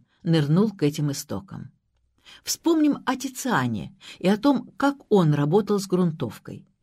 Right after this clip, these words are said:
Тициан был современным европейским живописцем. У него есть одна картина, на которой сидит женщина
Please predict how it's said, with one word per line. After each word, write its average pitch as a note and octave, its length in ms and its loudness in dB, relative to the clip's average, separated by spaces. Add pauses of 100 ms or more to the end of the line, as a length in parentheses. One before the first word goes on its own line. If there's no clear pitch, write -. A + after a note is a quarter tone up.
(300)
Тициан F#3+ 460 0
был F#3 100 2
современным F3 720 0
европейским D3 680 -2
живописцем. D3 760 -8 (480)
У G3+ 60 6
него A#3 180 6
есть B3+ 400 -4
одна G#3 400 0
картина, G3+ 540 -2
на D#3 100 0
которой F#3+ 320 -2
сидит F#3+ 340 -2
женщина F#3+ 640 -6